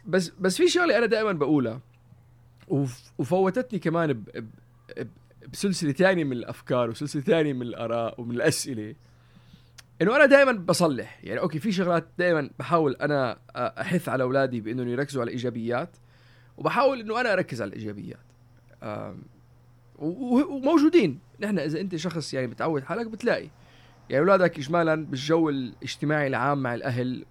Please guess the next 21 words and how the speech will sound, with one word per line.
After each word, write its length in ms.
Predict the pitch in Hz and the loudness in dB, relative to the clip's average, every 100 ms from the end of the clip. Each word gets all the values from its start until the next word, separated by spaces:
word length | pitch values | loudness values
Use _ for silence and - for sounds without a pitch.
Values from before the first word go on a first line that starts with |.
| 131 | -4
برا 200 | 123 120 | -2 -4
بتلاقيهم 380 | - 202 190 | -2 0 0
مؤدبين 480 | 160 139 135 127 110 | -2 -2 -2 0 -4
مع 120 | 107 | -2
الأول-، 240 | 120 131 127 | -2 -2 -2
مع 100 | 139 | -2
الأطفال، 420 | 113 - 165 143 | -4 -6 -6 -4
مع، 120 | 143 | -4
مع 160 | 143 156 | 0 2
بعضهم 400 | 175 214 185 160 | 4 2 2 0
ونوحين 640 | 151 147 - 180 185 190 - - - | 0 -2 -4 -4 -2 -4 -8 -20 -12
وقليلين 240 | - 156 175 | -2 0 2
أدب 360 | 180 185 156 | 4 4 2
ومش 260 | 101 160 160 | -2 -2 -2
مربيين، 500 | 143 123 120 117 107 | -2 -2 -2 -4 -4
بس 180 | 135 180 | -4 0
مع 100 | 185 | 0
ال-، 140 | 185 170 | -2 -2
مع 140 | 151 | -2
الناس 280 | 180 220 185 | 0 0 0
التانية 560 | 190 247 233 208 220 | 0 2 2 0 -4